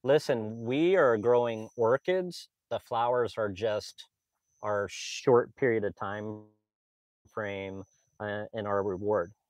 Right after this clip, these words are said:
So I tell everybody, orchid growing is a pyramid scheme, right? So we focus on root growth,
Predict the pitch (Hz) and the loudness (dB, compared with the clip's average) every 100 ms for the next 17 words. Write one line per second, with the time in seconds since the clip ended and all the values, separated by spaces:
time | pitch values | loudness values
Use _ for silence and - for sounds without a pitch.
0 | _ - 117 104 104 120 123 - 120 120 | _ -4 0 0 0 0 0 0 0 0
1 | 117 110 104 - 127 123 139 113 123 117 | 0 -2 -2 -4 -2 0 0 0 0 -2
2 | 113 107 101 - 143 120 101 - 104 90 | -4 -6 -6 2 4 4 -2 -6 -12 -12
3 | 92 107 - _ _ _ _ _ _ _ | -10 -10 -10 _ _ _ _ _ _ _
4 | _ _ _ - 127 110 107 107 - 143 | _ _ _ -4 2 2 2 -2 2 2
5 | - 131 131 104 104 135 131 110 101 95 | 2 -2 -4 -4 0 -2 0 -2 0 -4